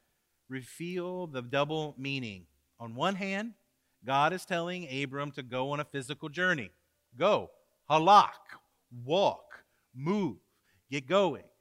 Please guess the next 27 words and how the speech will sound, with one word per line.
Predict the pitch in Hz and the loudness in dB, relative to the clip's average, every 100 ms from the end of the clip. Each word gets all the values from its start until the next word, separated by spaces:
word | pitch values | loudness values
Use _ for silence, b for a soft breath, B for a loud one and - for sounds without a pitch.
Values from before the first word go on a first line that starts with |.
| _ | _
It's | 117 120 | -14 -10
in | 156 | -6
the | 170 | -4
imperative, | 185 196 202 160 104 101 | -4 0 2 0 -2 -8
that | 127 - | -8 -8
first | 151 156 - | -12 -12 -8
lake. | 170 147 92 _ _ _ _ _ _ _ _ _ _ _ - b b | -4 -4 -6 _ _ _ _ _ _ _ _ _ _ _ -20 b b
But | - 151 | -6 -4
on | 156 | -4
the | 160 | -2
other | 190 269 294 | -4 -2 -4
hand, | 156 113 107 110 190 190 _ _ _ _ - | -6 -12 -10 -10 -10 -14 _ _ _ _ -10
the | 123 | 0
other | 170 233 196 123 - _ _ | 0 0 -2 -4 -6 _ _
lake, | 90 110 120 139 | -12 -8 -8 -10
or | 110 | -12
Lecha, | 107 107 - 98 85 147 175 _ _ _ _ b b b | -10 -12 -12 -12 -6 -8 -8 _ _ _ _ b b b
God | 131 160 220 | -2 -2 -2
is | 247 | -8
instructing | 226 - 180 180 175 - | -14 -10 -10 -10 -16 -12
Abram | 135 175 147 139 | -6 -6 -6 -8
to | 143 | -8
go | 131 143 151 | -8 -6 -6
on | 151 | -6
an | 151 160 - _ - | -6 -8 -14 _ -6
inner | 196 247 190 117 - _ _ _ _ _ _ _ 104 | -2 0 -2 -4 -8 _ _ _ _ _ _ _ -20
journey, | 101 110 95 90 113 | -16 -14 -16 -20 _